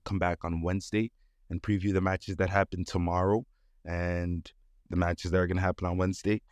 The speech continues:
Yeah, it's just gonna be a great day of talk. Um, and yeah, I'm excited for,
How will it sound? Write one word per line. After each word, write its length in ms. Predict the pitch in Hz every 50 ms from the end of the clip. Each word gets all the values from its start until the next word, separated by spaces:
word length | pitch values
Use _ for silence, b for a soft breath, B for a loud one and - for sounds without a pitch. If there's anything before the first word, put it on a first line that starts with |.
| _ -
Yeah, 100 | - -
it's 120 | 127 -
just 140 | 127 120 -
gonna 120 | 156 156
be 80 | 147 147
a 40 | 135
great 200 | 123 143 135 120
day 80 | 113
of 140 | 127 117 -
talk. 320 | - - 127 123 127 135 - _ -
Um, 460 | - 101 95 95 90 87 87 87 85 - - - - _ _ - - _ -
and 180 | 98 95 95
yeah, 140 | 98 113 127
I'm 140 | 113 98 95
excited 400 | 90 - - 110 110 113 107 101
for, 440 | - - 107 98 98 95 92 92